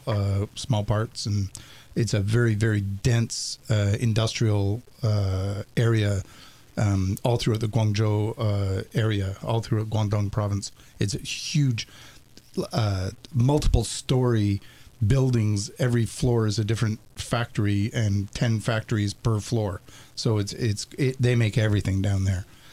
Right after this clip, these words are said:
Um, around Shanghai, I'm based in Shanghai because it's central. I, it's equidistance, more or less, from Shanghai to Beijing as it is to Shanghai to Hong Kong. And, uh, going west,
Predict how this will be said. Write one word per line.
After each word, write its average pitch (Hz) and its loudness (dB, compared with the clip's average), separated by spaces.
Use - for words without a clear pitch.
Um, 110 2
around 139 2
Shanghai, 117 2
I'm 135 2
based 127 0
in 107 2
Shanghai 110 2
because 101 -2
it's 104 -2
central. 110 -2
I, 110 2
it's 110 -2
equidistance, 113 -2
more 107 2
or 107 0
less, 107 -2
from 98 -2
Shanghai 110 2
to 101 -2
Beijing 110 2
as 101 -2
it 98 0
is 104 0
to 104 -4
Shanghai 104 0
to 95 -2
Hong 101 0
Kong. 101 -2
And, 104 2
uh, 101 2
going 107 2
west, 113 0